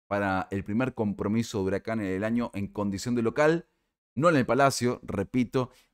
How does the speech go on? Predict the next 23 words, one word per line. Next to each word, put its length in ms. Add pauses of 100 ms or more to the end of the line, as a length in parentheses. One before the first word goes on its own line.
(160)
diecisiete 560
horas 420
en 140
el 80
Estadio 520
Diego 460
Armando 380
Maradona. 500 (220)
Vamos 380
a 20
estar 400 (160)
adelantando 680
también, 380
como 240
corresponde, 640
la 80
transmisión, 600
el 140
Match 300
Day 320 (220)
de 120
Habla 160
Huracán, 480